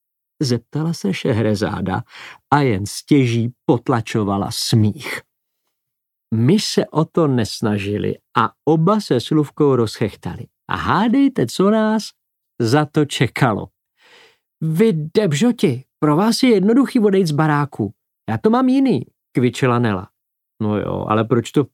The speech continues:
pížo? A k tomu ty mašličky?“ „Jsem oficiálně na pyžamovém večírku u Anety Karamelový, což, jak všichni víme,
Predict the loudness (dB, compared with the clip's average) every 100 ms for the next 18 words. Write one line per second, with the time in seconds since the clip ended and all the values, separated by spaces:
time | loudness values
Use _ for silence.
0 | -4 -2 0 2 2 0 -6 _ _ _
1 | _ -8 -6 0 0 2 2 2 2 2
2 | 0 -2 -2 -2 -2 _ _ _ _ -20
3 | _ _ _ _ _ _ _ _ -6 -6
4 | -6 -4 -4 -2 0 2 4 2 2 0
5 | 4 4 4 4 2 2 2 2 2 -2
6 | 0 -4 -2 0 0 0 -2 0 0 2
7 | 2 0 -6 -10 -12 _ _ _ _ _
8 | _ -6 -2 0 -2 -6 -10 -6 0 2
9 | 4 4 4 4 4